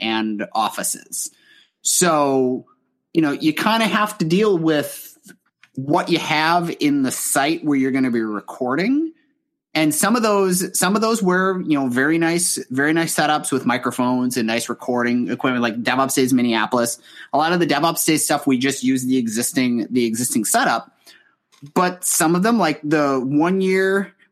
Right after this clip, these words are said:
we did the, after DevOps Days Toronto, uh, we just did it in there. Like, we found a room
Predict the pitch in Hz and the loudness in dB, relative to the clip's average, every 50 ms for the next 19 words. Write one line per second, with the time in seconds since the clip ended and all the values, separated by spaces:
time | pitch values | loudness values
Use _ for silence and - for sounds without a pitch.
0 | _ 156 160 160 147 151 156 156 151 147 147 147 139 135 147 - - - 135 135 | _ 0 0 0 2 2 2 2 2 2 2 0 0 0 -2 -2 -4 -2 -2 -2
1 | 123 - _ _ _ - - - - 131 131 139 - - - - 139 135 131 131 | -2 -4 _ _ _ -20 -20 -8 -4 -2 -2 -2 -2 -4 -2 0 2 2 2 2
2 | 127 123 123 143 143 147 147 147 - - 143 131 - - - - 127 123 131 151 | 0 0 0 0 2 2 0 0 -2 -2 -2 -2 -2 -2 -4 -2 -2 0 0 2
3 | 180 165 123 101 82 80 80 - - _ _ _ _ _ _ _ _ _ _ 127 | 0 0 -2 -2 -4 -8 -10 -12 -16 _ _ _ _ _ _ _ _ _ _ -2
4 | 127 127 127 127 135 160 180 180 196 180 156 143 165 190 214 190 147 143 135 131 | 0 0 0 2 2 2 2 2 0 0 0 0 2 2 0 0 0 0 2 2
5 | 131 127 120 123 117 113 - - - - 127 - - 143 151 156 143 135 123 117 | 0 0 0 0 -2 -2 -4 -2 -2 -2 -2 0 0 0 0 2 0 0 -2 0
6 | 127 156 190 170 120 104 101 104 117 131 - | 0 2 2 2 0 0 -2 -2 -4 -4 -6